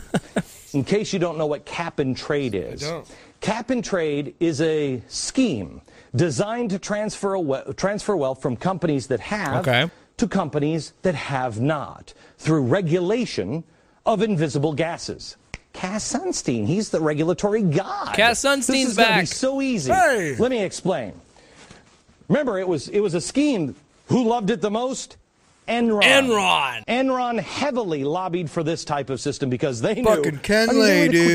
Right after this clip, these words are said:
Speaker 1: dude.
Speaker 2: ki-, kings of swindle. They knew, "Whoa, we're gonna make so much money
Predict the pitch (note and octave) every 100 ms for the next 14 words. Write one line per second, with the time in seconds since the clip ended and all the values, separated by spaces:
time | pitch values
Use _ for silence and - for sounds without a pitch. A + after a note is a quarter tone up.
0 | E3 B3 F3+ C4+ A#3 A3+ - C4 C#4+ D#3
1 | - F3 A#3 B3 G#3 E3+ E3+ A#3 C4+ D#3
2 | C3+ G3 F#3+ D#3+ D3+ C#3 - - G3+ F3
3 | E3 E3+ E3+ D3+